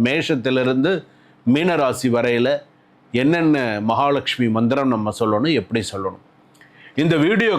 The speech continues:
கடைசியில இந்த ஒன்பது பொருட்கள் எல்லாமே நான் உங்களுக்கு சொல்றேன், எப்படி சொல்லணும், எப்படி வாங்கணும், அது பொருளோட அளவு என்ன அப்படிங்கிறது இந்த வீடியோல கடைசியில நான் சொல்றேன். இந்த வீடியோவை கடைசி வரைக்கும் ஸ்கிப் பண்ணாம ஒவ்வொரு ராசிக்குமா நீங்க கேளுங்க. உங்களுக்கான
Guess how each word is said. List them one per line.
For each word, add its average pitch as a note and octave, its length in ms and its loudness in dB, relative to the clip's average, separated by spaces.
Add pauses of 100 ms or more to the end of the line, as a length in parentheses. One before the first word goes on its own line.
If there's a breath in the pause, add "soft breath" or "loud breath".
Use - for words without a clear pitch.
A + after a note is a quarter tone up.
கடைசியில D#3 580 0 (880)
இந்த B2 200 2
ஒன்பது C#3 280 2 (100)
பொருட்கள் D#3 420 0
எல்லாமே B2 340 0
நான் A#2+ 140 0
உங்களுக்கு F#2+ 300 -8
சொல்றேன், G2+ 320 -4 (120)
எப்படி B2+ 200 -2 (100)
சொல்லணும், A2+ 360 0
எப்படி C3 280 -2
வாங்கணும், A2+ 320 -2 (180)
அது A2 200 -2
பொருளோட B2 380 2 (100)
அளவு B2 240 0 (120)
என்ன A2 120 -4 (400 loud breath)
அப்படிங்கிறது A#2+ 460 -2
இந்த A#2+ 160 0
வீடியோல A2+ 420 0
கடைசியில A2+ 520 -2
நான் F#2+ 200 -12
சொல்றேன். - 280 -10 (460 loud breath)
இந்த A2+ 200 2
வீடியோவை C#3+ 420 2
கடைசி C3+ 360 -2
வரைக்கும் A#2 280 -4
ஸ்கிப் C3 280 -6
பண்ணாம A#2+ 360 0 (140)
ஒவ்வொரு C3 280 2 (100)
ராசிக்குமா A#2+ 580 0
நீங்க G2+ 240 -4
கேளுங்க. G#2 280 -6 (600 loud breath)
உங்களுக்கான A#2 520 0